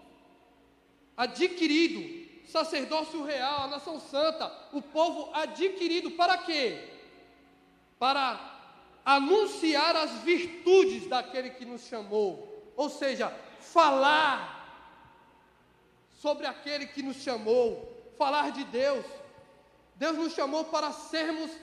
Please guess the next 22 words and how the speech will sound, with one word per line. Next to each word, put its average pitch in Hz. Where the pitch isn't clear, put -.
e 302
para 311
fazermos 294
a 285
diferença, 302
irmãos, 240
aonde 311
quer 294
que 294
nós 294
estejamos. 302
Você 311
não 330
é 320
qualquer 349
um, 359
irmão. 247
Você 285
não 339
é -
qualquer 285
um. 190